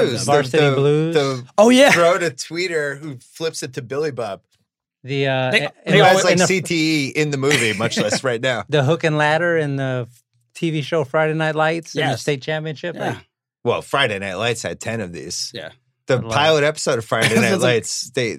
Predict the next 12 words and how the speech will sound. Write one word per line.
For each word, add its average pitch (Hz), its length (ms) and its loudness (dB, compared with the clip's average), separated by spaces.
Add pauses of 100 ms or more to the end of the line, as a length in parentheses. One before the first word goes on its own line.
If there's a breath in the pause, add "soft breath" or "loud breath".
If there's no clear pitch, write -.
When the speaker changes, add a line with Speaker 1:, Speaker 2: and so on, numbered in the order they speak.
(120)
Speaker 1:
it's 123 260 -8
like 117 200 -4
a 110 80 -4
seventy-yard 107 1080 -4 (920)
Hail 120 200 -2
Mary 117 360 -2
or 101 60 -4
flea 117 260 -8
flicker 135 320 -6
or 104 60 -6
something. 147 460 -8 (140)
Speaker 3:
Yeah. 120 220 -4